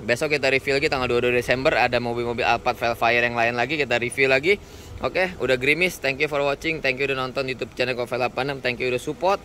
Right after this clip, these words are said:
Salam sehat, salam jos. Jangan lupa hormati orang tua kita, hormati mertua kita, kasihan istri kita.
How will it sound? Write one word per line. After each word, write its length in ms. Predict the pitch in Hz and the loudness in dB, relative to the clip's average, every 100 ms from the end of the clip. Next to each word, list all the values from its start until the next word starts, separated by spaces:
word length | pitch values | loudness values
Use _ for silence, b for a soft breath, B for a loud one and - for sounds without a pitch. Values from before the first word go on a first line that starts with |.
| B B B B - | B B B B -2
Salam 320 | 131 143 147 | 2 2 2
sehat, 240 | 151 160 | 2 2
salam 240 | 151 147 143 | 2 0 2
jos. 240 | 151 151 | 0 0
Jangan 160 | 131 123 | 0 -2
lupa 160 | 120 | -4
hormati 320 | 127 117 120 120 | -2 -2 -4 -4
orang 240 | 117 117 | -4 -4
tua 80 | 117 | -6
kita, 400 | 120 117 131 127 | -6 -4 -2 -2
hormati 320 | 110 117 113 | -4 -4 -4
mertua 320 | 113 113 110 | -6 -4 -6
kita, 320 | 107 120 123 | -6 -6 -6
kasihan 560 | - 120 120 - 123 120 | -2 -2 -2 -4 -4 -2
istri 240 | 120 - | -2 -2
kita. 320 | 117 - 139 | -2 2 0